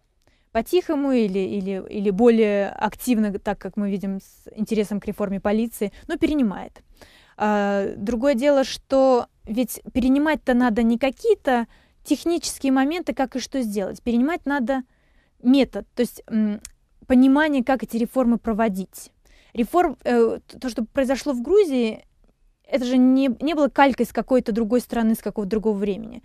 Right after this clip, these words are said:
Грузинские реформаторы делали то, что нужно Грузии сейчас, и то, как они считают это нужным. И вот это надо перенимать и делать. Но, безусловно, изучая, э, грузинские реформы, нельзя не прийти к выводу,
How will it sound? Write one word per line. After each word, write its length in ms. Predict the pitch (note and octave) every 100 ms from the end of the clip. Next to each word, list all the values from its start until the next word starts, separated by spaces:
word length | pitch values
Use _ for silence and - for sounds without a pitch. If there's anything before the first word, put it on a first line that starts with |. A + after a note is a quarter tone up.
| - _ _ _ -
Грузинские 540 | G#3+ A#3+ E4 F#4+ C#4
реформаторы 580 | C4 B3+ C#4 F#4 G4+ C#4+
делали 360 | G#3 C#4 B3+ A3+
то, 200 | - F#4+
что 180 | - A#3+
нужно 340 | C#4+ C#4+ A#3+
Грузии 380 | G#3+ C#4+ C4 B3+
сейчас, 560 | - B3 - G#3 F3 G3
и 40 |
то, 160 | - D#4
как 160 | C4+
они 180 | A#3+ A#3+
считают 360 | - - B3 A#3
это 160 | B3+
нужным. 360 | A#3+ G3+ F#3 -
И 120 | B3+
вот 140 | C4+ F4
это 180 | B3
надо 220 | A3 G3 F#3+
перенимать 520 | A3+ A#3 A3 F#3 -
и 20 |
делать. 400 | G#3 G3+ - - - -
Но, 80 | A#3+
безусловно, 640 | B3 - F4 G4 A#3+ G#3
изучая, 600 | G#3+ A#3+ - A3 G3+ F#3+ -
э, 540 | - G#3+ G3+ G3 - G#3+
грузинские 480 | A3 A3 A#3 -
реформы, 300 | A3+ F4+ F4+ B3+
нельзя 280 | C4+ C4 F#3+
не 120 | G3
прийти 220 | G#3+ G3
к 100 | -
выводу, 380 | F#4 G4 G#3 F#3+